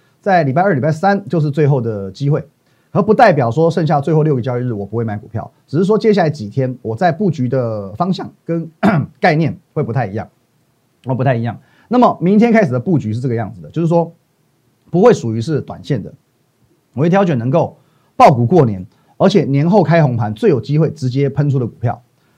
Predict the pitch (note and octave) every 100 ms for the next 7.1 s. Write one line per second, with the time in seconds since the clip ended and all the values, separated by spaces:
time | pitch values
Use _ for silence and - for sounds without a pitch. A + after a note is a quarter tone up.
0 | _ - E3+ A#3+ D#3 D3 D#3 D#3 D#3 D#3
1 | B2 A#2 F#2+ F#2+ G#2 - G2+ A2 A#2 G2+
2 | - A2 G2 G2+ - G#2+ - _ _ _
3 | A#2+ A#2+ D3+ G3 B2+ B2 C#3+ F#2 - A2
4 | G#2+ G#2 - _ _ _ - G#3+ F3+ G3
5 | - G3 C3+ A#2+ C3+ A#2+ B2 D#3+ E3 F#3+
6 | F3 F3 D3 B2 A2+ F3+ D3 C3+ A#2+ C3
7 | F#2+